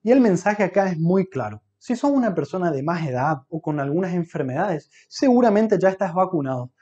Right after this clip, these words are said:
Estás protegido, principalmente contra las formas graves de la infección, incluso por Omicron. Ahora, ninguna vacuna protege al cien por ciento, todavía tenemos que cuidarnos,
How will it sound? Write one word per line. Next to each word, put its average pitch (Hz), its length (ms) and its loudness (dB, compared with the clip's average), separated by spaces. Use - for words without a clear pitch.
Estás - 420 -4
protegido, 170 720 0
principalmente 226 760 2
contra 202 280 -2
las 156 160 -2
formas 185 320 -2
graves 170 460 0
de 147 100 2
la 147 80 0
infección, 131 600 -8
incluso 180 500 0
por 156 140 0
Omicron. 131 480 -6
Ahora, 185 420 6
ninguna 233 540 6
vacuna 220 420 4
protege 180 420 -2
al 151 140 0
cien 247 380 0
por 147 180 0
ciento, 143 380 -6
todavía 185 540 2
tenemos 185 440 -4
que 180 120 -14
cuidarnos, 127 640 -4